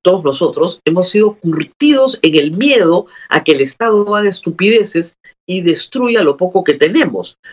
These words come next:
Por eso es que la gente corre a protegerse al dólar, corre a sacar su plata, corre a ponerla a buen recaudo para que el Estado no le quite lo poco que tiene. Y es trabajo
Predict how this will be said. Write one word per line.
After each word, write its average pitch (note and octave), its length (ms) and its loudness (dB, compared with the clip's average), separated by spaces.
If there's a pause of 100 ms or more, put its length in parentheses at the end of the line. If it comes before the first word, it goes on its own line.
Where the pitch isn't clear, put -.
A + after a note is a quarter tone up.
(140)
Por D#3 200 0
eso D3+ 180 -4
es F#3+ 60 -8
que - 200 -10
la G#3+ 120 -4
gente F3+ 440 -2
corre A#3+ 680 0
a C3+ 80 -6
protegerse D3+ 800 -4 (160)
al E3 160 0
dólar, A#2+ 440 0 (440)
corre A#3 600 0
a - 80 -12
sacar F3 360 -6
su E3 220 -10
plata, F3+ 480 -2 (440)
corre C4 500 2
a D#3 100 -6
ponerla F#3 360 -2
a E3+ 40 2
buen G3 160 0
recaudo E3+ 640 0 (220)
para D3 160 -2
que - 200 -2
el C#3 60 4
Estado G3 560 0
no D#3+ 120 0
le D3 120 0
quite E3+ 280 -2
lo D3+ 160 -2
poco C3+ 440 -2
que A2+ 140 -2
tiene. E3+ 460 -2 (440)
Y A#3+ 240 2
es A#3+ 240 -2 (160)
trabajo E3+ 920 -8